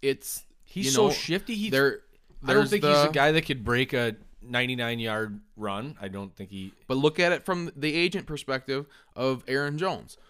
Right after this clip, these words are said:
Speaker 1: Okay, hey, we signed a team-friendly deal last year. We're technically not guaranteed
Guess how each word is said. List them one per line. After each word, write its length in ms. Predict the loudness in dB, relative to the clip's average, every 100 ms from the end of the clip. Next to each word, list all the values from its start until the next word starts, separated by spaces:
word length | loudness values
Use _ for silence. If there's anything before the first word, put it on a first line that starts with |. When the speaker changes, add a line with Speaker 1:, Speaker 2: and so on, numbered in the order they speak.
| _
Speaker 1:
Okay, 280 | -8 -4 -2
hey, 180 | 0 -2
we 160 | -2 -4
signed 240 | -4 -4
a 60 | -6
team-friendly 520 | -8 -6 -6 -8 -6
deal 260 | -4 -4 -4
last 280 | -10 -16
year. 240 | -16 -16 -18 _ _ _ _ -12
We're 100 | -10
technically 500 | -2 -2 -2 -4 -2
not 380 | 0 0 -2 -4
guaranteed 720 | -4 -4 -6 -8 -4 -4